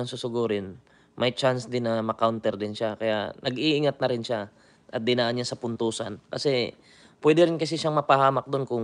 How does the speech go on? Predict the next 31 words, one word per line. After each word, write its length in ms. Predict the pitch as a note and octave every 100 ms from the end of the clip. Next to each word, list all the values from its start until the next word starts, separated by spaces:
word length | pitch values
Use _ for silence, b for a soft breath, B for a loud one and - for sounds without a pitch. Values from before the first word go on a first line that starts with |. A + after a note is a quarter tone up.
| A2+
minadali 480 | A2+ A2+ G#2+ A2 -
niya. 240 | G2+ G2 - _ _ _ -
Talagang 560 | G#2+ G#2 G2+ F#2+ E2+ - b b b b A#2
nung 80 | A2
pagkatumbay, 640 | A2 A2+ A#2 A2+ A2 G#2+
sinugod 480 | - A2 G#2+ A2 A2
niya. 80 | G#2+
Pwede 240 | C3 C#3
siya 140 | D#3
ma-counter 500 | D3+ C#3 C3+ C3+ C3
nun 160 | C3+ B2
eh. 80 | G2+ _ b b b b
Kasi 400 | - B2 D3+ C3
may 160 | B2 A#2+
lakas 320 | A2+ A#2 -
pa 80 | A#2
yung 140 | A2+
kalaban. 500 | A2 G2+ G#2 G#2+ G2+ - b b b b b
So, 320 | - C#3+ C3
sakto 320 | - C#3+ -
yung 160 | D#3 D3+
strategy 560 | - C3+ B2 C3+ B2+
nila 240 | C3+ C3 A#2
na 240 | A#2 A2
wag 160 | B2+ C3
madaliin. 560 | C3 B2 B2+ C3+ C3 A2 _ _ _ _ _ _ A2+
Daanin 400 | A#2 B2+ C3+ C3
nila 160 | B2
sa 160 | B2 A#2+
score. 320 | - - B2
Pero 160 | D#3+